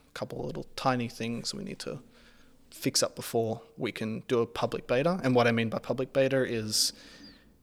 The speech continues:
soon. I can't exactly say how long, but very soon, um, there'll be a form going around just, um, just asking for your Z I Ds.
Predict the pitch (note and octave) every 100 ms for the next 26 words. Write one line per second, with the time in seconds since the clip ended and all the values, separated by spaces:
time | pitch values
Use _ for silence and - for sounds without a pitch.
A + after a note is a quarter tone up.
0 | _ - - - B2+ A#2 B2+ G3+ - -
1 | - - A2+ - _ _ - - - -
2 | B2+ A#2 A2+ - B2 C3 A2+ - A#2 A2
3 | - - - _ _ _ - - - -
4 | A#2+ A#2 A#2 - B2+ A#2 A#2 B2 E3 F#3
5 | - _ _ _ - A2 - - - A#2+
6 | B2+ C3+ C3+ - G#2+ C#3+ F#3+ - - -
7 | - _ - A#2 G#2+ G#2+ A2+ A2+ - A#2
8 | A2 A#2 A2 G#2+ G#2+ G#2+ G#2+ G#2 G#2+ -
9 | - - - A#2+ G2 - - - A#2 -
10 | B2 - A#2 A2+ A2+ A2+ G#2+ - G#2 A2+
11 | -